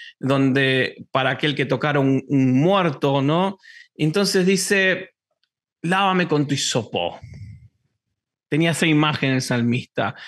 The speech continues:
Y, y lávame nos, también nos hace acordar mucho a, a, a Isaías uno dieciocho. Entonces,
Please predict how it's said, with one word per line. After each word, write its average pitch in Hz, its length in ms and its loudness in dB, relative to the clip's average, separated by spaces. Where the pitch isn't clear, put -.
Y, 139 300 0
y 135 100 2
lávame 156 500 2
nos, 135 240 -2
también 160 320 0
nos 156 140 -4
hace 156 160 -4
acordar 143 600 -2
mucho 143 720 2
a, 123 440 0
a, - 80 -14
a 135 200 -4
Isaías 135 560 0
uno 135 180 0
dieciocho. 135 800 -4
Entonces, 190 640 0